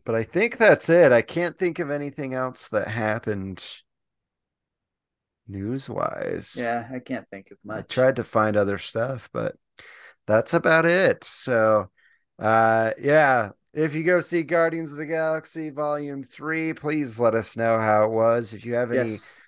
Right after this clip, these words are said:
Speaker 1: opinions on any of what we talked about today, we would love to hear what you have to say.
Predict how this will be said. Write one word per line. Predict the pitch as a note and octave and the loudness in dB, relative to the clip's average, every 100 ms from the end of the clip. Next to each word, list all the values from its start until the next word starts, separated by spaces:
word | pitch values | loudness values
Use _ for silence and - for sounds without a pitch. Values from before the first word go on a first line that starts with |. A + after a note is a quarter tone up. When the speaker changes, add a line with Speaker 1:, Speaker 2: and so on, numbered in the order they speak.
| - | -4
Speaker 1:
opinions | A2 - C#3 C#3 C3+ B2 A#2+ A#2+ G#2+ | -4 0 2 4 4 4 2 0 -2
on | B2 B2+ A2 G#2+ G#2 G#2 | -6 -2 2 2 0 -4
any | - B2 A#2+ A2+ | -6 -6 -4 -2
of | G#2+ | -2
what | A2 A2 | -4 -4
we | G#2+ | -8
talked | - A2+ G#2+ - | -2 2 2 0
about | G#2+ G#2+ - | -2 -2 -4
today, | - G#2+ D#3 E3 D3 - - _ | -12 0 6 8 6 2 -20 _
we | - A#2+ | -10 -8
would | A2 | -4
love | G#2+ F#2+ | -6 -4
to | G2+ | -8
hear | E2+ G#2+ G#2 G#2 - | -6 -2 0 0 -2
what | - - | -8 -6
you | G#2 | -2
have | G#2 - | -2 -4
to | - | -10
say. | - A2 G#2 | -2 0 0